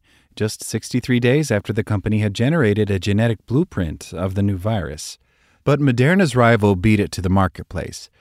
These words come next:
Pfizer's covid vaccine would be authorized for use in the United States less than a year later, a record-breaking achievement.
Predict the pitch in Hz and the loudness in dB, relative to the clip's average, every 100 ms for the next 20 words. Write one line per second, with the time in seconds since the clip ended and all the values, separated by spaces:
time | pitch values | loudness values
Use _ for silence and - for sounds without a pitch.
0 | _ - 117 151 151 131 - 117 95 92 | _ -2 2 2 2 2 2 2 2 2
1 | 95 92 - 92 90 92 92 98 101 107 | 2 0 -2 -2 0 0 0 2 2 2
2 | 110 104 101 - - 95 104 107 101 101 | 2 2 2 -2 -2 0 0 0 0 2
3 | 95 90 87 87 - - 110 - - 101 | 2 0 -2 -4 -4 -2 -2 -2 -8 -2
4 | 107 - - 95 90 87 87 82 95 87 | -2 -2 -2 -2 0 0 -2 0 -2 -2
5 | - - _ _ 98 104 120 117 104 90 | -6 -14 _ _ 0 2 2 2 0 0
6 | 82 78 78 - 190 170 69 - | -2 -6 -10 -2 -2 -2 -6 -10